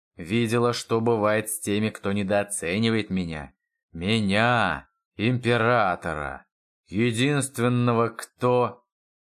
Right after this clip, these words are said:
Я попытался нанести удар сзади. Ключевое: попытался. Даже не оборачиваясь в мою сторону, император нанёс удар, и я опять полетел к стене. «Система!» —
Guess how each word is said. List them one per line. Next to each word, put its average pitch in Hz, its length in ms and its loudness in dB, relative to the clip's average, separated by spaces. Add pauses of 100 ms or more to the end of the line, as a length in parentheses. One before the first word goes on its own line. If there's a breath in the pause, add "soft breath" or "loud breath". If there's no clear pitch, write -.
(440)
Я 92 240 -4
попытался 180 560 0
нанести 185 500 0
удар 131 440 0
сзади. 92 540 -4 (220)
Ключевое: 104 640 -4 (260)
попытался. 85 760 -6 (580)
Даже 175 240 0
не 180 100 0
оборачиваясь 156 580 0
в 110 60 -6
мою 123 300 2
сторону, 156 540 0
император 113 600 0
нанёс 101 480 -2
удар, 113 520 -2
и 165 80 -4
я 156 280 2
опять 147 420 0
полетел 85 420 -6
к - 80 -16
стене. 78 480 -12 (800)
«Система!» — 143 600 0